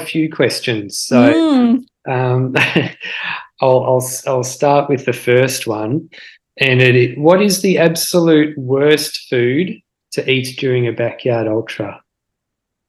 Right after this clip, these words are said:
Speaker 2: Oh, the, the food you're intolerant to. That's absolutely the worst. <laughs>
Speaker 1: <laughs> Yeah.
Speaker 2: And that's, and I know it sounds like a joke, but that's something to be aware of. Uh,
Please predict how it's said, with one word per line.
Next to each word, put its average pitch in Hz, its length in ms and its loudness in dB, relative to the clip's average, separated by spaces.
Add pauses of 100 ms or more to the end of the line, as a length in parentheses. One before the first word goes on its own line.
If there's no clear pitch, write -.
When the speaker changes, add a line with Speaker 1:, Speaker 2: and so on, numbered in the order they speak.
(200)
Speaker 2:
Oh, 269 480 4
the, 226 320 -4
the 247 140 0
food 277 240 -2
you're 269 100 6
intolerant 220 640 0
to. 208 240 -6
That's 240 280 -2
absolutely 285 560 0
the 240 120 4
worst. 233 340 0 (100)
<laughs> - 60 -14
Speaker 1:
<laughs> - 0 - (420)
Yeah. 160 540 4 (300)
Speaker 2:
And 339 120 2
that's, 339 240 4 (360)
and 302 100 2
I 339 80 2
know 392 140 2
it 427 120 0
sounds 381 200 0
like 339 140 0
a 277 120 0
joke, 269 420 4
but 254 160 -4
that's 285 240 2
something 359 260 -6
to 415 80 -4
be 359 80 -4
aware 233 360 0
of. - 220 -8
Uh, 226 500 0